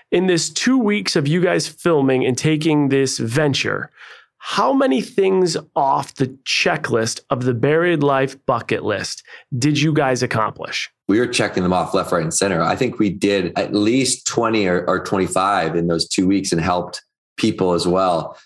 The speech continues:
Speaker 2: People really were wanting us to accomplish these things.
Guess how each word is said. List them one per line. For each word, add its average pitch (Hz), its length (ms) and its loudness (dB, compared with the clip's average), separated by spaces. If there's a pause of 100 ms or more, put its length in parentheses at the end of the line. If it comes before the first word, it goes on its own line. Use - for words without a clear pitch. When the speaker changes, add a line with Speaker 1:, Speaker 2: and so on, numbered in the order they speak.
Speaker 2:
People 127 200 0
really 117 260 2
were 107 220 0
wanting 107 400 2
us 92 300 -4
to 90 480 2 (160)
accomplish 101 540 -2
these 82 240 0
things. 78 480 -2